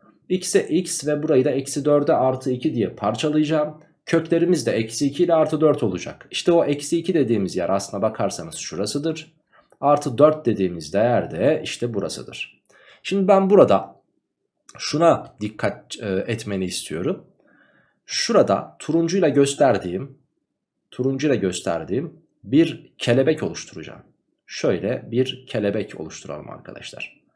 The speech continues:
Ve bu kelebekte gençler, bu kelebekte ben şuranın iki birim olduğunu, buranın da dört birim olduğunu biliyorsam eğer, o halde burası iki K'dır, burası da dört K'dır diyebilirim tabii ki.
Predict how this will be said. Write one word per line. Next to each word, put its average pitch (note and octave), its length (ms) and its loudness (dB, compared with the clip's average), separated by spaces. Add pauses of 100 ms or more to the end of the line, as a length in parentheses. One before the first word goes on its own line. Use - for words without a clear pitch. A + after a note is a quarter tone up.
(420)
Ve C#3 340 4
bu G3 140 -4
kelebekte D3+ 800 -2 (140)
gençler, - 720 -12
bu A#2+ 100 -6
kelebekte - 720 -10 (680)
ben G3 160 8
şuranın C#3+ 580 2 (100)
iki D3 260 -2
birim G#2 240 2
olduğunu, E2 440 -6
buranın D#3+ 220 0
da G3 140 4
dört F3 280 4
birim G2 220 -2
olduğunu D2+ 400 -10
biliyorsam B2 480 2
eğer, B2 480 -10 (240)
o C#3+ 120 -4
halde F3 260 0
burası F3 300 2
iki - 220 -2
K'dır, F3+ 680 0
burası B2+ 260 0
da D3 120 -2
dört C#3 240 4
K'dır G#2+ 480 -2 (260)
diyebilirim G3+ 440 0
tabii F#2 320 -4
ki. - 200 -18